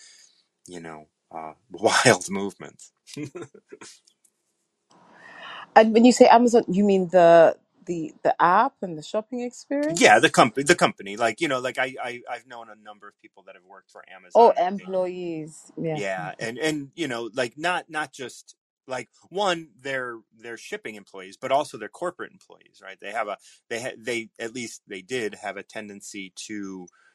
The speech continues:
Speaker 1: um, like, go up to someone's desk this is something that I know, uh, I, I heard secondhand from somebody that worked there. They're like,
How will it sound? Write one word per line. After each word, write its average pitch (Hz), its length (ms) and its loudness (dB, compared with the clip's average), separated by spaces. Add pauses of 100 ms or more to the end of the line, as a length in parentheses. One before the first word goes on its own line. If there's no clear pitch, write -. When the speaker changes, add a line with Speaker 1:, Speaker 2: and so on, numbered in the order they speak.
(220)
Speaker 1:
um, 90 400 -8 (120)
like, 123 180 0
go 202 180 6
up 185 180 0
to 151 120 -12
someone's 131 720 -14 (200)
desk 104 500 -10 (1000)
this 113 180 -14
is 107 300 -14
something 101 380 -16
that 95 120 -10
I 92 100 -8
know, 90 360 -14
uh, 85 300 -12
I, 90 200 -10 (100)
I 90 100 -8
heard 92 200 -16
secondhand 90 640 -14
from 90 140 -18
somebody 90 400 -10
that 85 160 -12
worked 90 240 -10
there. 90 260 -10
They're 95 120 -6
like, 92 280 -6